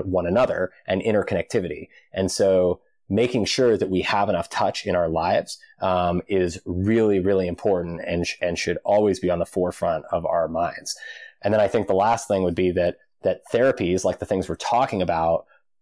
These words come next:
are tools to help us heal ourselves, not cures. Um,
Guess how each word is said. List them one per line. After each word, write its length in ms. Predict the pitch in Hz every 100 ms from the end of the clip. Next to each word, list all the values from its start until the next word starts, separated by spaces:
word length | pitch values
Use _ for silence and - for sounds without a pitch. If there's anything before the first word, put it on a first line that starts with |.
| -
are 200 | 95 -
tools 720 | - - 151 123 87 87 -
to 140 | - -
help 380 | - 139 - 95
us 280 | 87 -
heal 320 | - 110 110 92
ourselves, 720 | 85 - 92 127 220 233 - _ _ _ _
not 440 | 113 113 120 - -
cures. 680 | - 123 87 - - - - - _ _
Um, 380 | 101 101 95 90